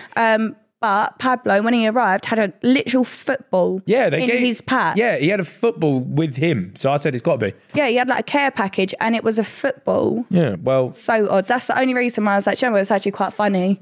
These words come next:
Speaker 2: Yeah.
Speaker 1: to call him Pablo."
Speaker 2: Pablito, Pabs.
Speaker 1: Pabs.
Speaker 2: But he's a, he's a thick horse.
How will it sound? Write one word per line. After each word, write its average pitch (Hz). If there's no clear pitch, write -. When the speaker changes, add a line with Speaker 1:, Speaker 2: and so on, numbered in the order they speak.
Speaker 2:
Yeah. 104
Speaker 1:
to 208
call 196
him 185
Pablo." 185
Speaker 2:
Pablito, 170
Pabs. 160
Speaker 1:
Pabs. 202
Speaker 2:
But 131
he's 151
a, 135
he's 127
a 113
thick 156
horse. 147